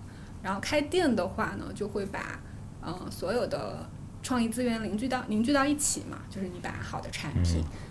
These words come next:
Speaker 1: 啊，好的人、团队，还有空间的环境、材料、音乐，甚至香氛，全部就集合到一起嘛。加上你们还做 gallery，我觉得就是，呃，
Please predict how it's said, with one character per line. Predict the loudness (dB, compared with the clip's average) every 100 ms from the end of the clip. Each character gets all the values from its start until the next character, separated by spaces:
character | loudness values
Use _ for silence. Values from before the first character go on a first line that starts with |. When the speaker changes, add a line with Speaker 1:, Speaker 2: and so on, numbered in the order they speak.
| -12 -10
Speaker 1:
啊， | -10 -6
好 | -2 -2
的 | -2
人、 | -2 -4 -4 -6
团 | -6 -6
队， | -2 0 2 0
还 | -4 -6
有 | -6
空 | -6 -4 0
间 | 0
的 | 0
环 | -2 -4
境、 | -2 -2
材 | -2 -6 -6
料、 | -4
音 | -2 -2 0
乐， | 0 -2 -6 -8
甚 | -8 -6
至 | -4 -6
香 | -4 -4 -6
氛， | -6 -6 -8 -8 -10 -10
全 | -6 -4 -2
部 | 0 0
就 | 2 0
集 | -2
合 | -2
到 | -2 0
一 | 0
起 | -2 -4 -6
嘛。 | -8 -8 -8 -2
加 | 0
上 | 2
你 | 0
们 | -2
还 | -4 -6
做 | -4 -4
gallery， | -4 -4 -4 -6 -8
我 | -8
觉 | -6
得 | -4
就 | -2 -2
是， | -2 -6 -6 -10 -12 -12 -12
呃， | -6